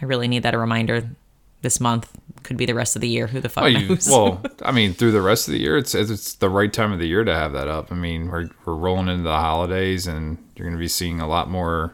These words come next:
Speaker 2: shit on the, the social medias unless you limit your time. So
Speaker 1: Yeah.
Speaker 2: it's a perfect quote to have up there.
Speaker 1: Yep, that's it.
Speaker 2: Awesome. All right.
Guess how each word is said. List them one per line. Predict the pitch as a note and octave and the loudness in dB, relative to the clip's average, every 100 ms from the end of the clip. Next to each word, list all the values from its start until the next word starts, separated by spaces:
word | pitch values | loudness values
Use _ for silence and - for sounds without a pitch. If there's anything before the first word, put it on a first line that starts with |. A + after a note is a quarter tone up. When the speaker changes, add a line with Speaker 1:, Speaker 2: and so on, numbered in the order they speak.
| - - | -12 -10
Speaker 2:
shit | - - G#2+ - | -6 0 0 0
on | F2+ E2+ | -4 -2
the, | E2 D#2+ B1 | -2 -4 -6
the | E2 | -6
social | E2+ F2+ - D#2 | -4 -4 -4 -6
medias | D#2+ D#2+ E2+ E2+ | -4 -2 -2 -4
unless | F2+ E2 E2 - | -6 -4 -4 -4
you | E2 | -4
limit | F2 C#2+ | -4 -4
your | D2+ | -6
time. | D2+ D2+ F#2+ E2 E2+ | -4 -4 -2 -2 -4
So | D#2 | 0
Speaker 1:
Yeah. | D#2 D#2+ - - - - _ | 0 0 -4 -14 -20 -20 _
Speaker 2:
it's | - | -2
a | A#2 | 0
perfect | B2+ A#2 B2 - | 2 0 0 0
quote | B2 A#2+ | 0 2
to | A#2+ | 2
have | B2+ B2+ | 2 -2
up | D#2+ - | -4 -2
there. | D2 E2 - - - - - - _ _ _ G3+ | -2 -2 -8 -20 -20 -20 -20 -20 _ _ _ -12
Speaker 1:
Yep, | G#3+ A3 - - - - | -12 -10 -10 -12 -14 -8
that's | F#3+ - - | -6 -2 -2
it. | E3 - - - - _ - | 0 -2 -4 -14 -20 _ -6
Speaker 2:
Awesome. | G2 G#2+ - D#2+ D2 D#2 _ - - - - - - - - - - _ _ _ _ | 0 0 0 -4 -6 -8 _ -20 -20 -20 -20 -20 -20 -18 -18 -20 -20 _ _ _ _
All | - F#2 F#2 | -6 -2 0
right. | E2 F2+ C3+ - | 2 2 2 0